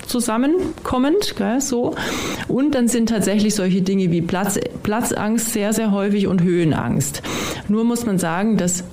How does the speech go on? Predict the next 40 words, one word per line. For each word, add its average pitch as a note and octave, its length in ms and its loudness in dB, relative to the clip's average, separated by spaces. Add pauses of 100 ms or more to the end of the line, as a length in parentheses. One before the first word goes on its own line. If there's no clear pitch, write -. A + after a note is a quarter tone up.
(140)
viele C4 460 2
Menschen G#3+ 460 2
deswegen F#3+ 440 2
nicht G3+ 220 0
unbedingt F3 420 2
in D#3 120 2
Therapie E3+ 500 0
kommen, A#3+ 400 0
weil F3+ 400 0 (600)
man F3 200 0
kann F#3 240 0
auch E3+ 180 0
le-, E3+ 160 2 (100)
leben F#3 280 2
ohne G3+ 240 0
Fahrstuhl A3 500 0
in G#3 80 2
dem G#3 200 2
Sinne, A#3 300 0
aber F#3 140 0
man F#3 200 2
kann F#3 220 2
nicht G3+ 260 0
gut G3 180 0
leben, F3+ 320 2
ohne, F3 540 2 (280)
ohne F#3+ 280 2
mit E3 160 2
Menschen D3 300 0
in D#3 100 0
Kontakt D3+ 420 -2
zu - 80 -2
treten. - 420 -4 (140)
Gell? C#3 160 0
Also C#3+ 220 -2
soziale E3 480 0
Phobien E3+ 340 2
ist D3 160 0
das D3 160 -2
häufigste. C3 420 -2